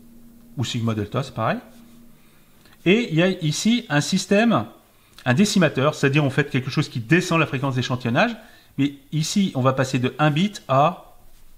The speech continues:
n bits. C'est-à-dire qu'on descend la fréquence d'échantillonnage et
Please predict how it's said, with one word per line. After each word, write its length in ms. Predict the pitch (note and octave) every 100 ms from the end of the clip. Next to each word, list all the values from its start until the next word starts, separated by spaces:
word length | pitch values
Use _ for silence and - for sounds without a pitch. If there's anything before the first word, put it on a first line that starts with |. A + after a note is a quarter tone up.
| -
n 160 | C3+ C3+
bits. 160 | G#2 -
C'est-à-dire 1500 | - - _ - - - - - - - - - - A2+ G2+
qu'on 120 | F2+
descend 340 | G2 F3+ F3+
la 80 | D3+
fréquence 320 | C#3+ B2+ B2+
d'échantillonnage 640 | A#2+ A#2+ G#2+ F#2+ A2
et 40 | G3